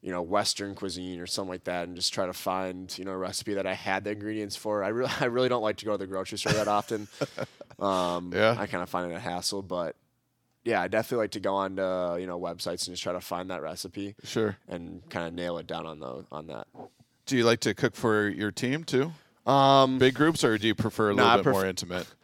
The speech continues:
Speaker 1: I mean, it's kinda selfish, but I do prefer cooking for myself.
Speaker 2: Yeah.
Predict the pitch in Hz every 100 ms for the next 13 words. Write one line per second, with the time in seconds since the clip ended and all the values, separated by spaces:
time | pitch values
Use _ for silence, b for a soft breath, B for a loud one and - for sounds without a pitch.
0 | b b b - 151 143 165 123 - 120
1 | 113 110 113 107 110 98 104 113 104 -
2 | 107 101 98 101 95 - 95 95 - -
3 | 107 101